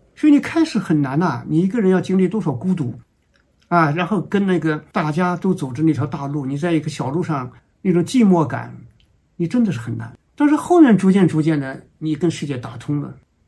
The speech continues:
啊，但你后来发现现在走大路的人实际上在走小路，只见他们走着走着走着，怎么就越走越偏了？时代的主流已经变了，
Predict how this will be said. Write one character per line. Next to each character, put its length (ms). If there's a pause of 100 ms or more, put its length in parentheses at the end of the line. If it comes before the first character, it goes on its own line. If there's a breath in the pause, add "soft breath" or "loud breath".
啊， 120
但 180
你 120
后 260
来 60
发 160
现 120
现 140
在 80
走 180
大 180
路 120
的 100
人 140
实 160
际 80
上 140
在 120
走 140
小 220
路， 280 (280)
只 100
见 160
他 60
们 100
走 140
着 100
走 140
着 100
走 160
着， 140
怎 180
么 80
就 120
越 120
走 160
越 120
偏 220
了？ 220
时 200
代 120
的 100
主 180
流 200
已 80
经 160
变 160
了， 180